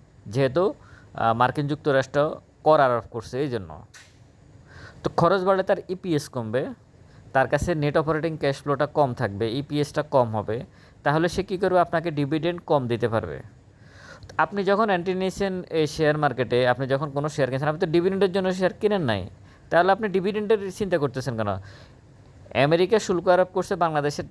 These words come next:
টেক্সটাইল খাতে, গার্মেন্টসের খাতে, এটা শুধু আমেরিকা, শুধু বাংলাদেশের খাতে না, সব বিশ্বের দুশোটা, সে ব্যাপারে আমি আসতেছি, সেটা অন্য ব্যাখ্যা, সেটা আমি, সেটাও আমি আসতেছি। আমি শুধু যারা এখানে আহ,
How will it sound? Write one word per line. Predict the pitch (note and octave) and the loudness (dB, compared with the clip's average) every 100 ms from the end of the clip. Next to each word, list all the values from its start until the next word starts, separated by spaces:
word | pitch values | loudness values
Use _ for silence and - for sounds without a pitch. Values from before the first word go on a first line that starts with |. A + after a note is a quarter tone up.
| - | -6
টেক্সটাইল | C#3+ - C#3+ | -8 -2 -4
খাতে, | C3 B2+ A#2+ | -2 -2 -2
গার্মেন্টসের | A#2 B2 C3+ C#3 E3 | 2 0 0 -2 -4
খাতে, | C3 B2+ A#2 G#2 | -2 -4 -4 -2
এটা | D3+ | -2
শুধু | D#3+ F3+ | 0 0
আমেরিকা, | E3+ E3+ F3 | 0 0 0
শুধু | F3 | 0
বাংলাদেশের | F3 D3 D3+ E3+ F#3 | 2 2 2 -2 -4
খাতে | F#3 D3+ | -4 -2
না, | B2 | -2
সব | A2+ D#3 C3+ - - - | 0 -2 -4 -16 -16 -2
বিশ্বের | D3 G3+ | 0 2
দুশোটা, | E3+ E3+ E3 D#3+ C3 | 2 2 4 4 2
সে | B2 | 0
ব্যাপারে | D3+ E3 E3+ | -2 0 0
আমি | E3 | 0
আসতেছি, | D3+ C3 D#3+ - B2 G3+ - _ _ - | 0 -2 -4 -6 -6 -8 -16 _ _ -10
সেটা | C3 D3 | 0 2
অন্য | D3+ D3 | 2 2
ব্যাখ্যা, | C3 B2+ C#3+ | 2 0 -2
সেটা | B2+ C#3 | -2 -2
আমি, | C#3+ C3 | 0 -2
সেটাও | C3+ C#3+ | 0 0
আমি | C#3 B2+ | 0 0
আসতেছি। | A#2 A#2+ B2 | -2 -4 -4
আমি | C3 | -4
শুধু | D3 E3 - - - | -4 -4 -4 -14 -16
যারা | - A#2+ D3 | 0 2 4
এখানে | D3+ D#3+ E3+ F3 A3+ - _ - - - - | 2 -2 -2 -4 -8 -18 _ -20 -20 -20 -20
আহ, | - G#2+ | -6 -4